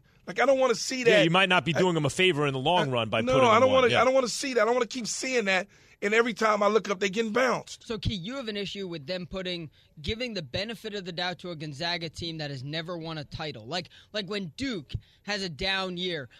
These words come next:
Speaker 3: but they're still the best team in the A C C, like this year, they're still on the two line. Like, if they had won the A C C tournament, there was a chance Duke got to the one line. That's benefit of the doubt the committee gives a team like Duke, like
Speaker 1: Yes.
Speaker 3: Kansas. You don't think that the committee should continue to give the benefit of the doubt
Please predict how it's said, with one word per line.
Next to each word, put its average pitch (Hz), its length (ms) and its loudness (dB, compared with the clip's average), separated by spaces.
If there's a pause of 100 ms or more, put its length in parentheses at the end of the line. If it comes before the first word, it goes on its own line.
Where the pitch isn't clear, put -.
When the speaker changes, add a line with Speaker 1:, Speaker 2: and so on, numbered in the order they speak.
Speaker 3:
but 165 100 -12
they're 185 80 -4
still 220 240 -6
the 196 80 -4
best 185 240 -6
team 202 160 -6
in 180 80 -6
the 175 80 -4
A 175 140 -4
C 165 160 -8
C, 185 200 -6
like 156 280 -8
this 175 280 -8
year, 175 220 -8
they're 156 140 -8
still 190 320 -8
on 170 140 -6
the 156 80 -8
two 202 240 -10
line. 139 360 -8
Like, 147 200 -10 (240)
if 170 120 -8
they 226 100 -4
had 202 100 -4
won 214 260 -4
the 202 100 -4
A 196 140 -4
C 185 160 -12
C 185 180 -10
tournament, 175 440 -10
there 175 100 -6
was 190 80 -4
a 170 80 -6
chance 190 400 -6
Duke 190 280 -14
got 180 240 -6
to - 60 -20
the 165 100 -12
one 160 220 -10
line. 139 160 -10
That's 165 220 -6
benefit 208 500 -8
of 190 140 -8
the 160 100 -8
doubt 170 360 -6 (320)
the 190 60 -8
committee 185 420 -6
gives 156 260 -10
a 156 60 -10
team 196 300 -8
like 151 300 -8
Duke, 170 220 -6 (180)
like 170 240 -4
Speaker 1:
Yes. 175 220 2
Speaker 3:
Kansas. 143 400 -8 (260)
You 233 220 -6
don't 262 200 -6
think 226 260 -10
that 180 200 -10
the 160 80 -14
committee 196 460 -6
should 165 240 -10
continue 208 480 -8
to 196 80 -12
give 180 180 -10
the 160 60 -12
benefit 196 440 -8
of 202 60 -12
the 190 80 -10
doubt 175 300 -6